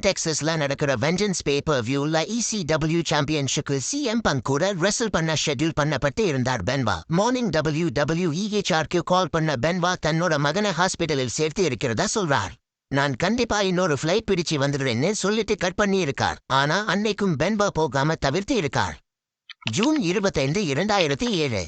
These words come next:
பென்வாவோட கண்டினியூ ஆப்சன்ஸ் ஆல பயந்த டபிள்யூ டபிள்யூ இ பென்வாவோட சொந்த ஊரான ஃபேயட்வில், ஜார்ஜியா போலீஸ்க்கு கால் பண்ணி செக் பண்ண சொல்லி இருக்காங்க. அன்னைக்கு ஈவினிங் நான்கு மணிக்கு டபிள்யூ டபிள்யூ இக்கு கால் பண்ண போலீஸ் ஒரு ஷாக்கிங் நியூஸ சொல்லி இருக்காங்க. பென்வா,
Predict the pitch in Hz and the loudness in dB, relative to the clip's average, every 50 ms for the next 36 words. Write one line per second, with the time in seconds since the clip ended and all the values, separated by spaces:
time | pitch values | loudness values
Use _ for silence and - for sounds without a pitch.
0 | - _ _ _ - 95 - 208 247 269 247 208 208 175 165 190 202 202 - 175 | -8 _ _ _ -4 0 0 2 2 2 0 0 0 0 0 0 0 0 0 0
1 | 160 151 - 175 156 160 170 147 139 151 170 - - - 185 185 - 143 139 143 | 0 0 0 0 0 2 0 2 2 0 0 -2 -2 -2 -2 -2 0 0 0 0
2 | 139 131 - 143 151 170 185 180 175 139 151 151 139 175 175 180 180 131 110 135 | 0 0 0 0 0 0 0 0 0 0 0 0 0 0 0 0 0 0 0 0
3 | 120 131 131 135 147 143 139 139 117 113 175 214 220 202 202 190 160 147 156 160 | 0 0 0 0 0 0 -2 -2 0 0 0 0 2 2 0 0 0 0 0 0
4 | 156 156 - 180 185 202 208 196 160 156 156 147 143 131 127 127 131 123 - 180 | 0 0 0 0 0 2 0 0 0 0 2 2 2 2 0 -2 -2 -2 -2 -2
5 | 180 180 190 - 185 208 190 131 123 147 156 131 160 151 - 135 135 139 139 - | -2 -2 -2 0 -2 -2 0 2 2 2 2 2 0 -2 0 -2 -2 -2 -2 -4
6 | - - 113 95 - - 214 254 302 277 - 202 175 175 208 185 - - 190 196 | -4 -4 -4 -4 0 2 2 2 2 2 2 0 2 2 0 -2 0 -2 -2 0
7 | - 208 180 151 143 139 - 139 135 185 226 208 170 - 165 147 131 113 110 85 | 0 0 0 0 0 -2 -2 -2 0 0 0 0 0 0 0 0 0 0 0 -2
8 | 76 67 - _ _ _ _ _ - 143 175 208 294 302 240 - 202 165 185 220 | -4 -6 -12 _ _ _ _ _ 0 0 2 2 0 0 0 0 -2 0 0 0
9 | 214 226 214 180 143 151 151 180 202 185 170 160 147 139 131 - - 202 180 120 | 0 2 0 0 0 2 2 2 2 2 2 2 0 0 -2 0 0 0 0 0
10 | 143 165 190 214 196 208 185 151 156 135 156 143 147 143 131 143 185 175 - 180 | 0 0 0 0 0 0 0 0 0 0 0 0 0 0 0 -2 -2 0 0 0
11 | - - 180 196 202 - - 160 156 147 127 - 156 139 147 156 180 196 - - | 2 2 2 2 2 0 0 0 0 0 0 0 0 0 0 0 0 -2 -2 0
12 | 147 143 139 131 - 185 196 196 - 254 262 196 147 143 160 165 131 147 139 - | 0 0 0 0 2 0 0 0 0 0 0 0 0 0 -2 -2 -2 -4 -2 -2
13 | 180 165 180 220 202 165 156 - 151 127 110 98 98 92 - - 107 110 196 254 | -2 -2 0 0 0 0 0 0 0 0 0 0 -2 -4 -6 -8 -2 0 0 0
14 | 277 269 240 | 2 0 0